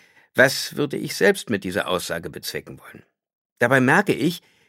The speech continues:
sie hätte einfach gern noch ein Stück und will nicht zu gierig wirken.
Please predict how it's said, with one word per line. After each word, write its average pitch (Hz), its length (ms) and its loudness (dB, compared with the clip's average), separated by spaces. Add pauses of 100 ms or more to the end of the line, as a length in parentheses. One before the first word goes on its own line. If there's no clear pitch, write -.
(300)
sie 143 300 2
hätte 202 260 4
einfach 147 340 -2
gern 113 220 2
noch 110 120 -2
ein 98 160 -4
Stück - 300 -6
und 107 140 -2
will 170 140 6
nicht 180 260 2
zu 160 160 -2
gierig 208 400 0
wirken. 82 320 -6